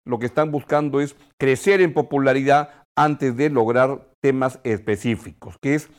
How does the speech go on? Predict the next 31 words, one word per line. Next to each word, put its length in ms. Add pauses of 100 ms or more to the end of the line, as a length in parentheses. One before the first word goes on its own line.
(160)
cómo, 460
este, 460
qué 100
es 60
lo 100
que 100
debe 160
ser 180
correcto 540
de 100
seguridad 540 (340)
para 260
cada 260
persona. 460 (300)
Pero 120
no 80
hay 80
que 80
hacer 260
dem-, 720
demagogia. 580 (300)
Yo 60
creo 120
que 100
algunas 200
autoridades 480
sí 140
requieren 580
una 540
protección 480
policial 580